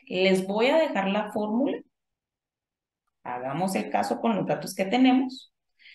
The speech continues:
Vamos a sacar, no vamos a sacar el, el iva, eso nada que ver. Solo vamos a sacar el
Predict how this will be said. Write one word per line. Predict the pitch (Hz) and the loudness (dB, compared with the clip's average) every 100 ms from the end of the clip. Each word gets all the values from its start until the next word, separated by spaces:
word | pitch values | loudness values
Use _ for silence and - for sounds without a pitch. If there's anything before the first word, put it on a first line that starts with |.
| - _ | -20 _
Vamos | - 156 175 208 233 | -4 0 2 2 2
a | |
sacar, | - 175 160 160 | 0 0 0 2
no | 190 190 | 6 6
vamos | 208 233 240 | 6 4 2
a | 185 | 0
sacar | 156 156 | 0 0
el, | 165 | 0
el | 165 160 160 151 | -2 -2 -4 -2
iva, | 175 208 | -2 0
eso | 190 151 | -2 -2
nada | 156 170 165 | 2 2 2
que | 214 | 0
ver. | 262 - - _ _ | 0 -4 -14 _ _
Solo | - - 185 190 | -10 0 0 2
vamos | 208 208 214 226 | 2 0 -2 -2
a | |
sacar | - - 165 190 | -4 -2 0 2
el | 240 254 | 2 0